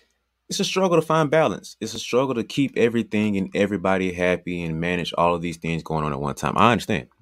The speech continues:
I get it. So today I'm helping you really break down and realize how to find this balance and what do you need to do to make sure that all of these things are being satisfied and needs are being met.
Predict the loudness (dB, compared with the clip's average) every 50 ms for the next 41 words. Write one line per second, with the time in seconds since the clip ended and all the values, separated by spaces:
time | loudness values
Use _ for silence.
0 | _ _ _ 2 6 6 6 6 6 2 0 -2 -2 -2 -2 -6 _ _ _ _
1 | -20 -20 _ _ -20 -20 _ _ -14 -12 -8 -8 -2 2 4 4 4 4 2 2
2 | 0 0 0 0 -2 -2 -2 -2 0 -2 -2 -4 -6 -10 -16 -20 -20 -20 -20 -20
3 | -20 -20 -20 _ _ 2 4 4 4 4 2 2 2 2 2 2 2 -2 -4 -4
4 | -4 -4 -4 -4 -2 0 0 0 0 0 -4 -8 -8 0 4 4 4 4 4 0
5 | -4 -8 -8 -8 -6 -4 -2 0 0 0 -2 -4 -4 -6 -8 -10 -12 -12 _ -6
6 | -4 -4 -6 -8 -12 -16 -20 -20 -20 -20 -20 _ _ _ _ _ _ _ _ _
7 | _ _ _ _ _ _ _ _ _ _ _ _ _ 0 0 0 2 0 0 2
8 | 0 0 -2 -4 -8 -8 -4 -2 0 0 0 -2 -6 -8 -10 -4 -2 0 0 0
9 | -2 -4 -4 -4 -4 -4 -4 -4 -4 0 0 2 2 2 0 -2 -2 -4 -6 -6
10 | -8 -10 -10 -8 -8 -8 -8 -10 -10 -10 -10 -10 -10 -10 -10 -8 -6 -4 -4 -4
11 | -4 -4 -4 -2 -2 -2 -4 -4 -4 -2 -2 -2 -4 -4 -4 -2 -2 -2 -4 -6
12 | -8 -10 -10